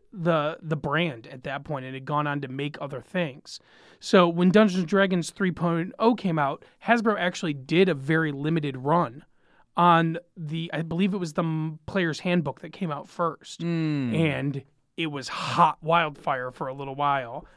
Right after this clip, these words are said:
Speaker 1: I remember being a young teen and trying to buy it.
Speaker 2: Mm-hmm.
Speaker 1: Um, but yeah, there was a lot of questions about how Hasbro was gonna handle that property, and now they've grown it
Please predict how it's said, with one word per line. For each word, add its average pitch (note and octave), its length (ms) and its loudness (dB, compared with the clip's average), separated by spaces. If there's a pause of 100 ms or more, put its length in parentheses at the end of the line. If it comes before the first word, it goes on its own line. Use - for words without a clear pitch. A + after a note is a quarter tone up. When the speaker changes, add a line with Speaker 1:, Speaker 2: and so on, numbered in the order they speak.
Speaker 1:
I D#3 60 2
remember D#3+ 320 4
being D3 240 -4
a - 40 -6
young C#3+ 260 -4
teen F#3 260 -4
and C3+ 80 -8
trying C#3+ 240 -6
to B2+ 80 -8
buy D3 300 4
it. A2+ 200 -10 (160)
Speaker 2:
Mm-hmm. G2 320 -12
Speaker 1:
Um, C3 360 -2 (340)
but F3 140 -2
yeah, F#3+ 240 8
there F3+ 160 6
was G3 100 6
a D#3 60 0
lot F3+ 400 4
of F#3+ 60 -2
questions F#3 440 2
about D3+ 240 -2
how D#3+ 260 4
Hasbro D#3 380 -2
was C#3 120 -8
gonna C3+ 180 -10
handle D3 280 -6
that C#3 160 -10
property, D#3+ 420 -2
and C#3 100 -6
now D3+ 140 0
they've C#3 200 -8
grown C#3 380 -4
it - 180 -14